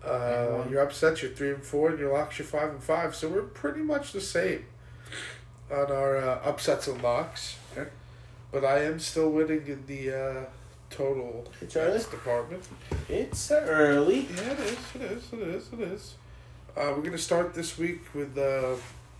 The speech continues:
Speaker 1: the first Thursday game,
Speaker 2: Yeah,
Speaker 1: Chicago
Speaker 2: man.
Speaker 1: at
Speaker 2: Yeah,
Speaker 1: Detroit.
Speaker 2: we got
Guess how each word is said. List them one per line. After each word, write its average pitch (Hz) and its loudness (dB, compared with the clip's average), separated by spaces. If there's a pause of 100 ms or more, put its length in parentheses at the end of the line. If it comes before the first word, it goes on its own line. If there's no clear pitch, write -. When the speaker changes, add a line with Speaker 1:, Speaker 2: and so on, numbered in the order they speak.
(560)
Speaker 1:
the - -14
first 139 0
Thursday 127 0
game, 135 0
Speaker 2:
Yeah, - -4
Speaker 1:
Chicago 131 2
Speaker 2:
man. 120 2
Speaker 1:
at - -10
Speaker 2:
Yeah, 113 -10 (100)
Speaker 1:
Detroit. 160 4
Speaker 2:
we - -12
got 139 -4